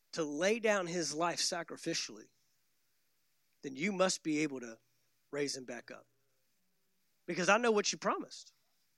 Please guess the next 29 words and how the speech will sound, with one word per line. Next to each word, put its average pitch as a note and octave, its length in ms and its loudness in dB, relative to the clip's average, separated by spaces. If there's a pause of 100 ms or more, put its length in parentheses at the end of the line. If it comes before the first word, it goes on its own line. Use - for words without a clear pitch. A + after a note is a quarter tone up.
(1040)
I A#3 120 10
know C4+ 140 10
what B3 200 4
you F#3+ 60 -4
told - 300 -2
me." - 160 -20 (1000)
That's C4 220 6
a E4 100 2
greater C#4 560 6
assurance - 760 -2 (500)
in G#3+ 120 6
the G3 80 0
word F#3 460 4
of D#3+ 200 -2
God E3+ 380 0 (360)
than G3 140 4
in F3+ 120 2
anything D#3 440 0
else. B2 300 -16 (220)
That's B3 260 6
a G#3 220 4 (200)
trust - 460 2
in B3+ 160 -2
the A3+ 80 4
Lord F3+ 320 2
with D#3+ 180 -2
all F3 180 4
your C#3 180 -2
heart. - 360 -4